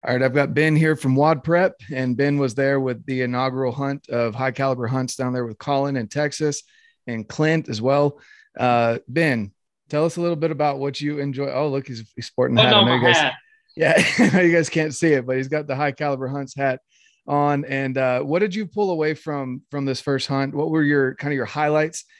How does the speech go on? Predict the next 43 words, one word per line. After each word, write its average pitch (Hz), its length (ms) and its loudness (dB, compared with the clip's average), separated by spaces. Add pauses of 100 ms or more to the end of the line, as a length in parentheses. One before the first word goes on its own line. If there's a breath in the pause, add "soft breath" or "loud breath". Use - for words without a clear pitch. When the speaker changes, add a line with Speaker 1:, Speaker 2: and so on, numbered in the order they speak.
(180 soft breath)
Speaker 1:
And, 127 260 -2
uh, 113 220 0
what'd 127 240 -8
you 139 60 -6
take 147 200 -4
home 143 200 -2
that 139 80 -4
you're 120 120 -6
gonna 117 240 -4 (140)
use 123 160 -4
in 143 60 0
the 117 60 -4
future? 123 360 -6 (840 loud breath)
Speaker 2:
So - 160 -2
I 233 120 4
was, 254 480 2 (400)
I 208 100 4
was, 202 380 2
uh, 160 260 4
one 180 160 2
of 165 60 -2
the 165 80 2
lucky 143 460 0
ones, 117 320 -10
I 120 80 -6
guess 117 260 -4
you 123 60 -6
would 113 140 -8
say, 120 460 -4 (180)
that 127 580 0
was 127 320 -4
able 156 440 4
to 139 300 0
get 135 220 0
on 156 160 0
quite 151 260 0
a 151 60 0
few 147 240 -4
hogs. 131 640 -10
You 127 120 -12
know, 123 180 -4
it's 123 120 -6
hunting. 180 640 0